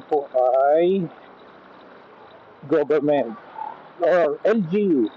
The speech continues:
government, L G U, local government unit na, na minamanage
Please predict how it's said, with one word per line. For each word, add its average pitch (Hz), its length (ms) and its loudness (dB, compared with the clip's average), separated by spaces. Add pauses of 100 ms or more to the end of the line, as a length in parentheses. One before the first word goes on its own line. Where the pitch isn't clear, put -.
government, 202 460 -4 (100)
L 311 80 -4
G - 160 -16
U, 381 60 0 (140)
local - 300 0 (140)
government 127 480 -4 (1600)
unit 147 320 -2 (400)
na, 131 320 0 (880)
na 135 160 0
minamanage 131 800 -4